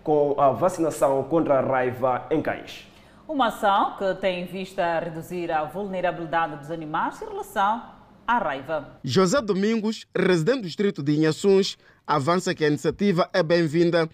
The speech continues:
Speaker 3: uma vez que há alguns anos já não se via uma campanha de género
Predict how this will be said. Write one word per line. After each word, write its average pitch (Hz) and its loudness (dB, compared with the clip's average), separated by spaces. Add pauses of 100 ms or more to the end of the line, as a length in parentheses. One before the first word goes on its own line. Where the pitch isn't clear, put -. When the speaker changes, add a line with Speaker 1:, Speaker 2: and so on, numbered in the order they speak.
(260)
Speaker 3:
uma 262 4
vez 226 0
que - -14
há 170 4
alguns 165 0
anos 180 0 (260)
já 247 0
não 311 0
se 233 -6
via 208 -2
uma 226 0
campanha 185 0
de 131 -8
género 180 0